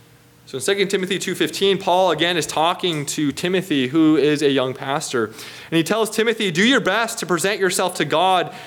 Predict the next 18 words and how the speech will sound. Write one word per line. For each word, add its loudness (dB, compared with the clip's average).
as 0
one 2
approved, 2
a 2
worker 2
who 2
has 0
no 2
need 2
to 0
be 2
ashamed, 0
rightly 0
handling 2
the 4
word 4
of 0
truth." 0